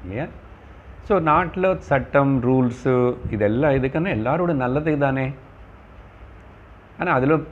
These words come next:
பல பிரச்சனை, பல confusion நம்மளுக்கு எல்லாருக்கும் பொதுவா, இல்லையா? என்ன இங்க பெரிய அப்படி பண்ணிக்கிட்டோம். வேதம் என்ன சொல்றது, சாஸ்திரம் என்ன சொல்றதுன்னு இது கவனிச்சுக்காமே,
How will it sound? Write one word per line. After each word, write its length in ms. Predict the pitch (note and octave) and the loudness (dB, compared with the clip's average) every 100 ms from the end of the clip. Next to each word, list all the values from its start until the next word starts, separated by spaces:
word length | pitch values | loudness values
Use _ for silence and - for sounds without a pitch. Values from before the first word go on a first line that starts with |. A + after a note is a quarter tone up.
| - | -8
பல 220 | - B2+ C3 | 0 2 2
பிரச்சனை, 520 | B2+ A#2+ - C#3 C#3 | 0 -4 -4 -2 0
பல 180 | C3+ A#2 | 2 0
confusion 640 | G2+ A2+ G#2+ A#2+ A#2 A#2 G#2 | 0 0 0 0 0 0 -2
நம்மளுக்கு 240 | G2+ F#2+ | -2 -2
எல்லாருக்கும் 640 | F#2+ G2+ G2+ F#2+ F2+ F#2 F2+ | -2 0 0 0 -4 -6 -4
பொதுவா, 160 | F2 F2 | -6 -6
இல்லையா? 340 | A2 G#2+ G#2 F2+ - - - - - - - - - - - - - - - - | -4 0 0 -2 -8 -20 -20 -20 -20 -20 -20 -20 -20 -20 -20 -20 -20 -20 -20 -10
என்ன 320 | C3 B2 C3+ | -6 -2 -2
இங்க 460 | C3 B2 A#2+ A2+ A2 G2+ - | -2 2 4 4 2 -4 -8
பெரிய 360 | A#2+ C#3 D3+ - - - - - - - | -6 -4 -6 -8 -16 -20 -20 -20 -12 -4
அப்படி 200 | C#3 D#3+ | -2 0
பண்ணிக்கிட்டோம். 580 | D#3 E3+ G#3 E3 A#2 F#2 - - - - - | 0 0 0 2 0 -2 -12 -20 -20 -16 -2
வேதம் 400 | A2 C3 E3+ F3+ | 0 2 2 2
என்ன 300 | F3 E3+ E3+ | 0 0 0
சொல்றது, 380 | E3+ D#3+ E3 | 0 0 0
சாஸ்திரம் 460 | D#3+ D3 D3+ - D#3 | 0 2 0 0 -2
என்ன 180 | D3+ D3 | 0 -2
சொல்றதுன்னு 580 | C#3+ C#3+ C#3 C3+ C3+ B2 | -2 -2 0 0 0 0
இது 240 | F#2+ F#2+ | 0 0
கவனிச்சுக்காமே, 680 | B2+ A#2+ A#2 B2+ B2 D3+ A2+ | 0 -4 -2 0 0 -2 -4